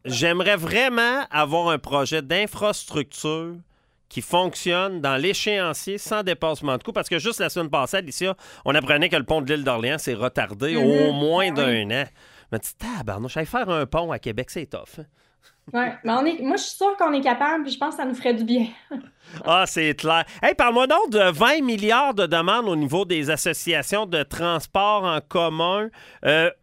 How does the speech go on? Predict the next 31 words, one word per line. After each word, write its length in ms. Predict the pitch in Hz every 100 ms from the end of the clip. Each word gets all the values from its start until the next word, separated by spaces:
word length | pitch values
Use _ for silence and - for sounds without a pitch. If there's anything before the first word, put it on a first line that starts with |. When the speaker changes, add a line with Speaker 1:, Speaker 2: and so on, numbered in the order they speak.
| _ _
Speaker 1:
encore 360 | 202 233 294 254
là, 100 | 254 262
on 80 | 202
a 100 | 170
laissé 640 | 170 208 185 - 208 208
aller 360 | 156 147 165 175
nos 180 | 139
infrastructures, 1200 | 131 120 135 - - 113 - 143 160 170 175 185 - - -
on 220 | 139 156
a 100 | 165
laissé 600 | 175 185 190 - 208 208
aller 260 | 180 165 185
nos 200 | 170 147
autobus 520 | 151 147 139 156 175
parce 160 | 165 -
qu'on 140 | 160
voulait 180 | 147 165
les 60 |
remplacer 300 | 151 143 139 170
par 40 |
des 100 | 143
bus 160 | 139 156
électriques. 480 | 139 123 - 175 -
Finalement, 320 | 151 147 160
on 60 | 156
est 40 |
revenu 420 | 123 127 151 160
sur 180 | 160 143
notre 240 | 135 120
cible. 520 | - - 180 196 196 170 - - 131
Euh, 240 | 123 139